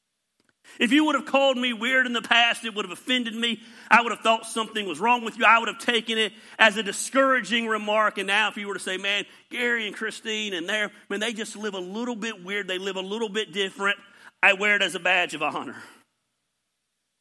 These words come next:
'Cause when you live and you want to live like normal people live,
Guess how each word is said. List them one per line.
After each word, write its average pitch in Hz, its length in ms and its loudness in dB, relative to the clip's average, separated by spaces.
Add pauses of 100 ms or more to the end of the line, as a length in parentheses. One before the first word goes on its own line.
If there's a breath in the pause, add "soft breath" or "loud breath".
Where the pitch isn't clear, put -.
(540 soft breath)
'Cause 220 100 -2
when 247 140 0
you 247 180 0
live 359 500 2 (1800 loud breath)
and 233 100 0
you 233 140 -2
want 285 320 0
to 285 120 0
live 269 340 0
like 226 220 4
normal 233 380 -2
people 226 420 -6
live, 214 380 -4